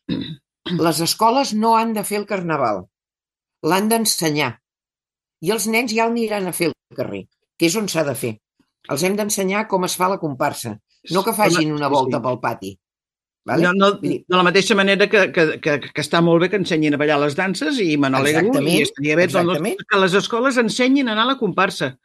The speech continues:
Speaker 1: Clar, que les escoles
Speaker 2: S'ha
Speaker 1: ensenyin
Speaker 2: d'ensenyar.
Speaker 1: a anar a la comparsa. I després
Speaker 2: Perquè,
Speaker 1: de la
Speaker 2: perquè,
Speaker 1: comparsa
Speaker 2: esclar,
Speaker 1: ja
Speaker 2: ells
Speaker 1: aniràs
Speaker 2: tenen
Speaker 1: al carrer.
Speaker 2: El problema és que aquests nens estan prenent model dels que, dels grans que ara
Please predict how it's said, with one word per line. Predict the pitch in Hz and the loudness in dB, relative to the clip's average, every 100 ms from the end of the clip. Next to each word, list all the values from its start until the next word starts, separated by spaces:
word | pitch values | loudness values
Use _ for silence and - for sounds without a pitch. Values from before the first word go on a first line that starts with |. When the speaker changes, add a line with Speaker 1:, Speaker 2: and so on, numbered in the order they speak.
| _ | _
Speaker 1:
Clar, | 240 277 220 320 453 _ | -4 -2 -2 -4 -8 _
que | 180 170 | -2 0
les | 160 | 0
escoles | 160 233 220 | 0 2 4
Speaker 2:
S'ha | 226 | 4
Speaker 1:
ensenyin | 277 - 247 202 | 4 2 2 2
Speaker 2:
d'ensenyar. | 220 | 0
Speaker 1:
a | |
anar | 202 233 | -2 -4
a | 269 | -4
la | |
comparsa. | 226 190 196 190 - 120 107 _ _ _ - | -4 -2 0 0 -4 -6 -8 _ _ _ -2
I | |
després | 175 202 | 2 4
Speaker 2:
Perquè, | 202 | 4
Speaker 1:
de | 285 | 4
la | |
Speaker 2:
perquè, | 285 220 | 4 4
Speaker 1:
comparsa | 220 262 | 4 4
Speaker 2:
esclar, | 254 | 4
Speaker 1:
ja | 247 | 2
Speaker 2:
ells | 220 | 2
Speaker 1:
aniràs | 208 | 4
Speaker 2:
tenen | 208 254 | 4 4
Speaker 1:
al | - | 2
carrer. | 185 180 165 _ _ - | 0 0 -6 _ _ 2
Speaker 2:
El | 202 208 | 4 4
problema | 233 277 294 277 | 4 6 4 4
és | 269 | 2
que | 269 | 0
aquests | 240 208 165 | 0 0 0
nens | 196 254 247 262 - | 0 2 2 0 -4
estan | 165 247 269 | -2 0 0
prenent | 262 247 233 214 | 0 0 2 2
model | 208 214 220 190 269 - _ - | 4 4 4 2 -2 -10 _ -4
dels | 165 214 - | 0 0 0
que, | - 233 262 - | 0 0 0 -4
dels | 165 175 160 | -2 0 2
grans | 147 233 226 240 254 | 2 2 2 0 -4
que | - 208 | -2 2
ara | 196 202 220 | 4 4 2